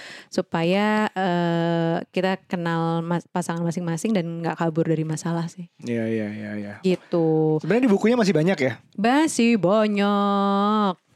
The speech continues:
Speaker 2: Iya, jadi ada beberapa yang kayak kita pelajarin, em, ya kita, I wish I had this book before we got married sih. Jadi kayaknya ada waktu untuk baca dulu.
Speaker 1: Mm-mm.
Speaker 2: Kayaknya, em, susah gitu.
Speaker 1: Mm-mm.
Speaker 2: Aku suka banget, eh,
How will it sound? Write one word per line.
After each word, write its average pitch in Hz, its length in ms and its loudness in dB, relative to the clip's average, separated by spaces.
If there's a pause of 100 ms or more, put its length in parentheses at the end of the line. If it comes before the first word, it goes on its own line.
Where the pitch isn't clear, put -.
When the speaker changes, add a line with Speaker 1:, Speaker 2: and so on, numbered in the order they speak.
Speaker 2:
Iya, 139 400 2
jadi 170 240 4
ada 165 140 4
beberapa 131 360 2
yang 160 220 2
kayak 139 160 0
kita 135 160 -2
pelajarin, 120 560 0
em, 107 240 0 (400)
ya 185 320 2
kita, 208 480 2
I 156 160 2
wish 240 160 4
I 165 160 2
had 190 160 2
this 190 240 2
book 170 400 0
before 151 320 2
we 143 80 4
got 139 240 0
married 160 320 2
sih. 139 240 4
Jadi 214 240 2
kayaknya 170 320 2
ada 143 160 2
waktu 143 240 0
untuk 139 160 -4
baca 131 320 0
dulu. 135 400 2
Speaker 1:
Mm-mm. 185 320 -4 (100)
Speaker 2:
Kayaknya, 190 460 0
em, 147 540 0 (560)
susah 185 360 0
gitu. 113 380 0 (320)
Speaker 1:
Mm-mm. 196 80 -4
Speaker 2:
Aku 180 160 2
suka 208 240 2
banget, 170 320 0 (180)
eh, 151 300 2